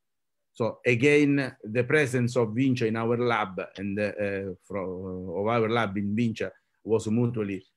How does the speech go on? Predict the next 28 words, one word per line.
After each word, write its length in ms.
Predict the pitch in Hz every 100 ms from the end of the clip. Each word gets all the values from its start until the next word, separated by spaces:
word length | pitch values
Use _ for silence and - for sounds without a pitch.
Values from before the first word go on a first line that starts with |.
| -
extremely 600 | 101 - - 135 135 123
important, 640 | 110 104 117 110 - 95 92
uh, 120 | 95 -
and 220 | 101 98
interesting. 520 | 87 80 78 - - _ _ _ _ _ _ _ _ -
Uh, 600 | 139 147 147 143 143 135 - -
we 240 | 170 226
was 260 | 202 185 156
involved 480 | 151 165 156 127 120
together 320 | 123 131 123 123
with, 300 | 123 117 110 117 113 113
with 160 | 135 131
Vince 320 | 139 139 123
in, 480 | 120 110 113 117 113
uh, 120 | 107 107
the 100 | 110
G 160 | 123
M 120 | 165 165
four 280 | 170 160
international 560 | 165 160 156 160 170 156
collaboration. 680 | 156 151 147 156 170 - 175
That 260 | 135 110 -
is, 240 | 110 104
G 140 | 107
M 100 | 135
four 240 | 123 147 127
is, 240 | 117 110
uh, 120 | 117